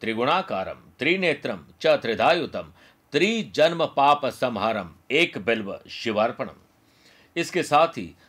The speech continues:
आपके दुख, दर्द, दोष सब दूर हो जाएंगे और भोलेनाथ पर सब कुछ छोड़ दीजिए।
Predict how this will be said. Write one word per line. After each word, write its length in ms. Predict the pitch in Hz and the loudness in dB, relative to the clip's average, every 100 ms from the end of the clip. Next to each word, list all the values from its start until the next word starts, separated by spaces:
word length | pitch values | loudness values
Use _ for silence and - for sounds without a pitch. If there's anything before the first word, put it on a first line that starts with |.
| - | -6
आपके 300 | 104 135 127 | -2 -2 -2
दुख, 260 | 98 156 143 | -2 -2 -4
दर्द, 260 | 101 120 107 | 0 0 0
दोष 400 | 90 120 139 - _ _ - | -6 -4 -6 -8 _ _ -8
सब 260 | - 107 | 0 0
दूर 180 | 82 139 | 0 -2
हो 80 | 139 | -2
जाएंगे 280 | 131 147 147 | -2 -4 -6
और 100 | 139 | -8
भोलेनाथ 440 | 92 127 131 123 | -4 -2 0 -2
पर 160 | 120 113 | -6 -8
सब 220 | 107 110 | -6 -6
कुछ 140 | 120 98 | -6 -6
छोड़ 180 | 101 87 | -6 -6
दीजिए। 320 | 82 71 | -12 -20